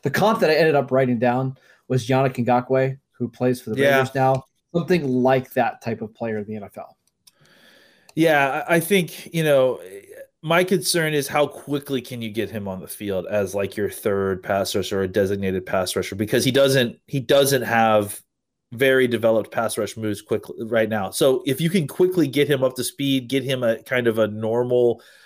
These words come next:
Speaker 2: uh, uh, uh, move that he's comfortable with and then a counter to work with, I think you could probably get some good production from him and then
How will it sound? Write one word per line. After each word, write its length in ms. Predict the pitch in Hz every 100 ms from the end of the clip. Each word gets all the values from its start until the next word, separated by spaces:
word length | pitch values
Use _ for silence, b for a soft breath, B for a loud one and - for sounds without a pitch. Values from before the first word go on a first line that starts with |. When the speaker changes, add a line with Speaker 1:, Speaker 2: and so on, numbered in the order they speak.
| B
Speaker 2:
uh, 60 | -
uh, 640 | 107 101 104 - 101 95 85 -
uh, 180 | 110 101
move 440 | 104 113 131 123
that 100 | 117
he's 160 | 123 110
comfortable 400 | - 135 123 123
with 160 | 123
and 100 | 120
then 100 | 113
a 40 | 98
counter 560 | - 123 120 120 123 - _
to 100 | -
work 300 | 104 117 120
with, 400 | 139 143 151 - _ _ _ -
I 60 | 127
think 240 | 143 127
you 120 | 120
could 180 | 123 104
probably 320 | 123 117 117
get 240 | 107 117 -
some 160 | 107
good 200 | 110 104
production 460 | 113 98 107 - 107
from 200 | 107 104
him 180 | 107 104
and 100 | 104
then 180 | 104